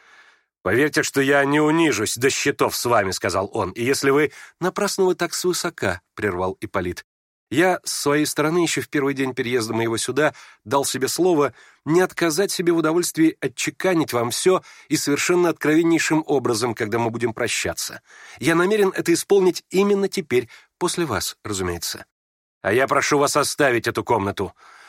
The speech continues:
Лучше говорите, ведь будете раскаиваться, что не высказались". "Перестаньте, Ипполит, всё это ужасно стыдно! Сделайте одолжение, перестаньте", — сказала Варя. "Разве только для дамы", —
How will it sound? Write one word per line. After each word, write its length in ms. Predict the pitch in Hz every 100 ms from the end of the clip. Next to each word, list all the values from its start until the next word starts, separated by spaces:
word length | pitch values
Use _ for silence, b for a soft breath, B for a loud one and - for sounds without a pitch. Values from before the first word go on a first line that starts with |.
| B B
Лучше 320 | 139 214 -
говорите, 500 | 180 208 208 220 165
ведь 140 | 139 139
будете 320 | 170 156 165
раскаиваться, 640 | 160 - 190 185 156 127
что 140 | - 139
не 100 | 143
высказались". 640 | 143 - 101 92 82 - _ _ _ _ _
"Перестаньте, 920 | 131 131 127 - 151 156 147 - 135
Ипполит, 480 | 123 143 139 156 -
всё 200 | - 160
это 160 | 160
ужасно 640 | 170 156 139 180 165 185 180
стыдно! 680 | - - - 190 110 107 95 B B B
Сделайте 520 | 120 117 147 127 117 123
одолжение, 440 | 117 107 131 127
перестаньте", — 960 | 123 151 151 - - 170 131 117 98 - b b
сказала 460 | - 113 90 87 87
Варя. 280 | 78 - - _ _ _ _ _ _ _ _ _
"Разве 380 | - 170 202 196
только 400 | 208 226 220 214
для 300 | 190 208 214
дамы", — 760 | 185 170 226 240 220 147 113